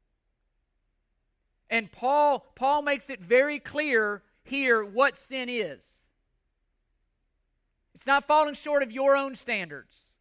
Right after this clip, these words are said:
It's not falling short of your parents' standards. It's not falling short of, of America's standards.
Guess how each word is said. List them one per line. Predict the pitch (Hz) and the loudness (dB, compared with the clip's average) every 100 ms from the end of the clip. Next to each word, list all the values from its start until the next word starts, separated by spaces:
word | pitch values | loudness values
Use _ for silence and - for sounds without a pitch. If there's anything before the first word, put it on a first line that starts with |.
| _ _ _ _ _ _ _ _ | _ _ _ _ _ _ _ _
It's | _ | _
not | 254 262 | 0 0
falling | 262 294 285 | 2 0 0
short | - 285 285 | -4 2 2
of | 254 | 2
your | 262 | -6
parents' | 247 285 269 190 | 0 2 2 0
standards. | - 214 175 135 123 _ _ _ _ _ _ _ _ | -6 -6 -6 -12 -20 _ _ _ _ _ _ _ _
It's | |
not | - 254 | 0 0
falling | 262 277 285 | 2 0 0
short | 254 - 277 277 | -2 0 4 4
of, | 262 226 - | 2 -4 -4
of | 269 247 | -6 -4
America's | 254 262 285 269 220 | 2 6 6 4 -2
standards. | - 220 190 156 131 117 | -8 -8 -8 -8 -16 -20